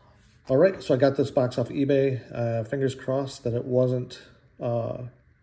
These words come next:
a repack. So let's, let's start ripping. When I was growing up, the nineteen eighty-seven Donruss was definitely my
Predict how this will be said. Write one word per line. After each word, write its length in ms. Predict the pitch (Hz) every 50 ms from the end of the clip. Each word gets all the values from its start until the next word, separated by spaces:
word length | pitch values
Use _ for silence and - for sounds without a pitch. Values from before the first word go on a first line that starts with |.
| _ _ _ _ _ _ _ _ _ _ _ _ _
a 80 | - 113
repack. 680 | 110 117 139 165 - - 156 160 180 214 214 - - - _ _ _ _ _ _ _ _ _ _ _ _ _ _ _ _ _ _ _ _ _ _ _
So 420 | - - 127 120 117 117 117 117 - - - - - - _ - - _
let's, 320 | - 147 131 - - - - - - - - -
let's 180 | 139 120 -
start 220 | - 139 139 156 165
ripping. 340 | 143 160 185 - 131 120 107 - - - - - - - - - - - - - - - - - - - - - - - - - - - - - - - - - - - - - - - - - - - - - - - - - - - - - - - - - - - - - - - - - - - - - - - - - -
When 100 | 139 143
I 40 | 147
was 100 | 135 120
growing 200 | 123 139 139 135
up, 220 | 139 135 139 127 120
the 80 | 120
nineteen 280 | 127 127 123 - 131 123
eighty-seven 380 | 123 120 - 135 120 117 120
Donruss 460 | 120 131 127 127 123 120 113 - - -
was 120 | 123 110
definitely 500 | 107 - 131 120 - - 123 117 113 110 107 - - - - - - - - - - _ -
my 440 | 123 123 123 123 120 120 120 117